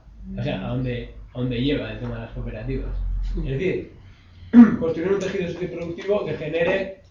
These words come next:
eh, un valor con un trabajo cualificado, que las nuevas generaciones que se están formando,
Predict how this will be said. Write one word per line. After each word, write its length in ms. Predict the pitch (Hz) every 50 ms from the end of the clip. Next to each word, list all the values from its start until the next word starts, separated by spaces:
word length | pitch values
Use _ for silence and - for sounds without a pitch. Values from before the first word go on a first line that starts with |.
| - - -
eh, 600 | 127 123 120 117 113 113 113 113 117 123 123 - - - - - - - _ _
un 120 | 139 139
valor 540 | 151 175 - - 151 175 180 - - - - -
con 140 | 143 139
un 100 | 151 143
trabajo 260 | 139 143 139 135 135 135
cualificado, 800 | 131 131 131 127 131 135 135 156 156 160 160 165 - - - - - - - -
que 60 | - 117
las 160 | 117 123 123 151
nuevas 440 | 147 143 139 139 135 135 135 131 -
generaciones 640 | - 151 143 139 135 135 - 156 151 147 139 131
que 80 | 143 135
se 80 | 123
están 200 | 120 131 143 135 127
formando, 720 | 139 131 135 135 139 139 135 135 131 131 131 127 - -